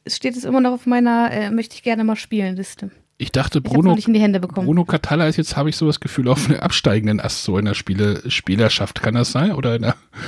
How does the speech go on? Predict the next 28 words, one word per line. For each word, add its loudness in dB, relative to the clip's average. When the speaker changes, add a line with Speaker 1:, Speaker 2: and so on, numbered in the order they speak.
Speaker 2:
so, -2
hm? 4
Speaker 1:
Ja, 2
er 2
hat 0
halt 2
ein -2
sehr 2
gemischtes -2
Programm. -6
Speaker 2:
Dass -6
man 2
Speaker 1:
Und, 2
äh, 4
Speaker 2:
mittlerweile 4
eher 2
Abstand -2
nimmt -6
von -6
ihm. -8
Hab -20
ich -20
so, -14
das -12
Speaker 1:
Naja, -2
man 0
ist -6
vorsichtig. -2